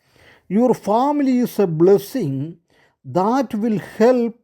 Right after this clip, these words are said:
prevent you from feeling spiritual burnout.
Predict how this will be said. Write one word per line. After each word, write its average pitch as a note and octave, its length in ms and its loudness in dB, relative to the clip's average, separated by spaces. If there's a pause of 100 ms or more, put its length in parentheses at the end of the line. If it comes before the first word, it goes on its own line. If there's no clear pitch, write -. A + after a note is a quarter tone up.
(400)
prevent C#4 420 -2 (140)
you G3 120 2 (260)
from F3 200 0 (220)
feeling A#3 460 0 (580)
spiritual F3+ 580 -2
burnout. B2 560 -6